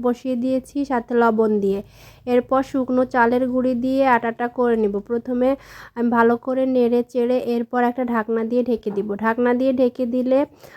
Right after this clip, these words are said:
আটাটা খুব সুন্দর হয়। একটু পরে ঢাকনাটা তুলে আবার একটু নেড়ে চেড়ে নিলেই আমার আটাটা একদম রেডি হয়ে যাবে। এরপর আমি আটাটাকে ভালো একপাশে রেখে দিব। রেখে দিয়ে আমি একটু নারিকেল পুর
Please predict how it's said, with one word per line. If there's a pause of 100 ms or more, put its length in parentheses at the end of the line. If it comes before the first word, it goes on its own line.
(100)
আটাটা
খুব
সুন্দর
হয়। (440)
একটু
পরে
ঢাকনাটা
তুলে (100)
আবার
একটু
নেড়ে
চেড়ে
নিলেই
আমার
আটাটা (120)
একদম
রেডি
হয়ে
যাবে। (960)
এরপর
আমি
আটাটাকে
ভালো (180)
একপাশে
রেখে
দিব। (460)
রেখে
দিয়ে
আমি
একটু
নারিকেল (260)
পুর